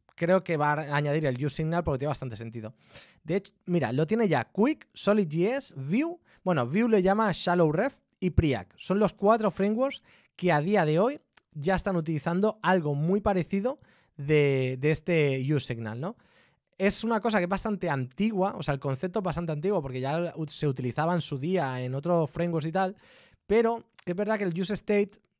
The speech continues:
cuando lo comparas con esta solución, pues no es el, no es lo mejor. Yo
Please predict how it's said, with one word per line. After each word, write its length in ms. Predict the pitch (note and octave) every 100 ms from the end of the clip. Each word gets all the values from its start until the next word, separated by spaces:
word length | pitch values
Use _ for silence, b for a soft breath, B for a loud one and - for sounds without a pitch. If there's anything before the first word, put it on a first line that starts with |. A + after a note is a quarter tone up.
| _ _ _
cuando 240 | F3 E3
lo 100 | D#3
comparas 300 | C#3+ E3 F#3+
con 100 | G3+
esta 200 | F#3+ G3+
solución, 480 | - F#3 E3 G3 G3+
pues 220 | F#3 F3
no 160 | F#3 G#3+
es 80 | E3
el, 220 | C3+ B2
no 140 | E3 G3
es 60 |
lo 100 | D#3
mejor. 300 | A#2 A#2+ A2 b b b b b b
Yo 600 | D3+ C#3 D#3+ B3 D4 D4+